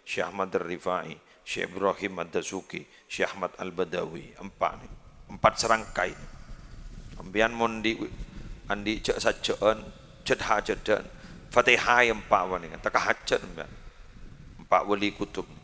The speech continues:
Syekh Ahmad Ar-Rifai wa ni kan duri saking genteng, ah, duri saking hebat, ta, barang. Bedore ngamimpe bahwa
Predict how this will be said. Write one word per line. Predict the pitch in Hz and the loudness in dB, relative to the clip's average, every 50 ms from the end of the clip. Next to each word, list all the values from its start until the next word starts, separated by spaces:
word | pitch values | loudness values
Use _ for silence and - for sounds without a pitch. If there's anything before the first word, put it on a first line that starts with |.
| - - - - - - - - - - - - - - - - - - - - - - - - | -20 -18 -16 -16 -16 -14 -14 -14 -14 -14 -16 -16 -16 -16 -16 -16 -18 -16 -16 -16 -12 -12 -10 -2
Syekh | - - 113 120 | 2 2 4 4
Ahmad | 131 131 139 | 4 8 8
Ar-Rifai | 131 131 135 139 131 147 143 127 120 117 127 135 143 | 8 8 8 6 10 10 10 10 10 4 4 2 4
wa | 131 135 131 | 6 6 6
ni | 127 120 113 | 6 6 4
kan | 143 139 | 4 4
duri | 139 135 135 131 - | 4 2 2 2 2
saking | 127 110 - 139 131 123 123 117 | 0 2 2 2 2 2 6 8
genteng, | 131 123 117 110 110 - 120 117 113 | 8 8 8 4 4 4 4 4 4
ah, | 107 101 107 | 0 -2 -2
duri | 117 117 120 120 | -2 -2 -4 -2
saking | 117 - 131 - - 135 127 123 | 2 0 2 4 4 4 4 4
hebat, | 101 107 127 117 113 107 113 - - | 4 6 6 6 8 8 6 6 6
ta, | 117 113 | 2 2
barang. | 113 107 95 90 87 87 - - - - - - - - - - - | 2 2 2 0 -2 -6 -10 -16 -20 -20 -20 -18 -18 -18 -16 -16 4
Bedore | - 120 120 131 135 139 139 139 | 4 6 8 10 8 8 8 8
ngamimpe | 143 139 139 139 135 123 110 - - - 135 135 | 6 6 6 6 2 0 0 -2 0 0 6 8
bahwa | 135 131 131 131 | 8 10 12 10